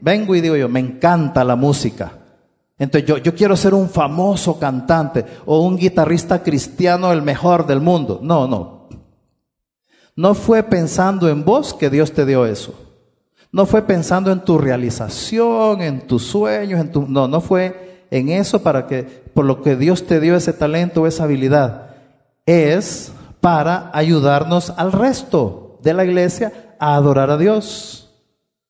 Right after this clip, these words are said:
Para eso te dio el talento, la habilidad en la música.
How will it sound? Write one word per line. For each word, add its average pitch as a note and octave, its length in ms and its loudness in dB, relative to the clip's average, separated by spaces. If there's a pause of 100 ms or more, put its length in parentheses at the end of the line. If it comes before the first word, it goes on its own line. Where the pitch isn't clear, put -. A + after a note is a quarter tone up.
(120)
Para D3 180 0
eso E3 160 0
te F3 160 0
dio F#3+ 280 0 (1700)
el D3 160 -8
talento, E3 500 0
la F3+ 80 -2
habilidad F3 400 -2
en F3 80 -4
la F#3 60 -4
música. - 480 -6